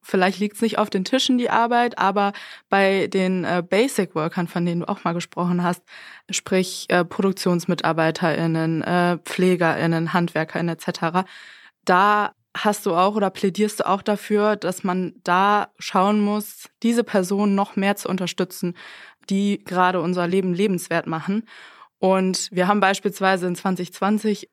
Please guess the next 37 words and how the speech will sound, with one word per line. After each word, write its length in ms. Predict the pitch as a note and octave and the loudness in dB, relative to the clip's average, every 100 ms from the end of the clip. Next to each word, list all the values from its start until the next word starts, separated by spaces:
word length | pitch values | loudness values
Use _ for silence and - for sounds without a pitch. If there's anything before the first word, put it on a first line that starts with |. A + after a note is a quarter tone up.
| _ | _
geklatscht 760 | F#3+ - G3 A#3+ - - - _ | -6 0 2 2 0 -6 -8 _
für 200 | _ - | _ 0
die 100 | A3 | 2
PflegerInnen, 840 | A3+ A#3 A#3+ A#3+ A3+ A#3 A#3 A#3+ A#3 | 0 0 2 2 2 2 2 0 -2
ähm, 380 | F#3 F#3+ F#3+ - - | -2 -2 -4 -8 -12
äh, 100 | - G#3+ - - - | -14 -14 -20 -18 -4
gerade 280 | F#3+ G3 | -2 -2
zu 160 | F#3+ G3 | -4 -6
Beginn 280 | F#3 G3 G#3 | -4 -2 0
der 140 | G#3+ | 0
Corona-Krise. 800 | G3 G3+ G#3+ A3 G#3 - A3 G#3 A3 - - - - _ _ _ | -2 -4 0 -2 -2 -2 0 0 -2 -8 -18 -18 -20 _ _ _
Aber 180 | G3 F#3+ | 0 2
jetzt 260 | G3 G3 | 0 0
sehen 240 | - G3+ A3+ | 0 2 4
wir 120 | A3 | 4
langsam, 600 | G3+ G#3 A3 G#3+ G#3+ G#3+ - _ _ - | 2 2 2 2 2 -2 -6 _ _ 0
da 120 | F#3 | 0
folgt 420 | - A3 A3+ - | 2 2 2 0
nichts 220 | E3+ - | -4 -4
mehr, 120 | E3 D#3+ | -4 -2
da 80 | |
passiert 420 | - G3 - G#3 - | -4 -8 -2 -2 0
nicht 220 | F3 - | -4 -4
viel. 360 | - D#3+ D#3 D#3 _ - _ _ _ | -2 0 0 -4 _ -20 _ _ _
Was 400 | F3+ G3 - - - | 0 0 0 -12 -16
forderst 640 | - - F#3+ F3+ F3+ - - | -8 0 2 2 0 -6 -4
du 220 | G#3 B3 | -2 2
oder 180 | A3 G3 | 2 2
was 160 | F3 - | 0 -2
fordert 400 | - F#3 E3+ - | 0 2 0 0
ihr 360 | G3 A3 A#3+ A3+ | 0 2 2 2
mit 280 | F#3+ F#3 | -2 -4
Blick 220 | - G3 - | -4 -4 -4
auf 180 | F#3 | -6
genau 360 | - F#3 F#3 G3 | -2 0 2 0
diese 340 | - F#3+ F#3+ | -2 -2 -2
Berufe? 580 | F3+ F3 G3 A3 - E3 | -4 -4 -6 -6 -10 -14